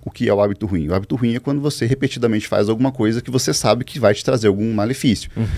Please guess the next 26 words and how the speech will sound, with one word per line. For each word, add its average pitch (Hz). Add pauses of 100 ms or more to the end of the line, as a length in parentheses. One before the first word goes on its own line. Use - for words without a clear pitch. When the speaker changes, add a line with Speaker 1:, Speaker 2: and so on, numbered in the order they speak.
(140)
Speaker 1:
Se -
você 117
come 156
um 143
docinho 113
aqui, 127
outro 107
ali, 107
tudo 120
controlado, 104
isso -
não 185
é 208
visto 139
como 110
um 104
hábito 101
ruim, 139
porque 143
ainda 139
não 151
tá 135
te 127
trazendo 113
nenhum 113
malefício. 113